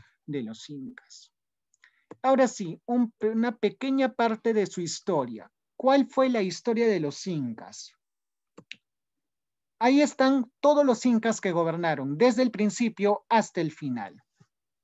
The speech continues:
Manco Cápac, Sinchi Roca, Yoque Yupanqui, ¿correcto?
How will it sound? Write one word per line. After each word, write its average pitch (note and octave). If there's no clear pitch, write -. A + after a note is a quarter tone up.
Manco D3+
Cápac, D#3+
Sinchi F3
Roca, D3
Yoque D#3+
Yupanqui, C#3
¿correcto? D3+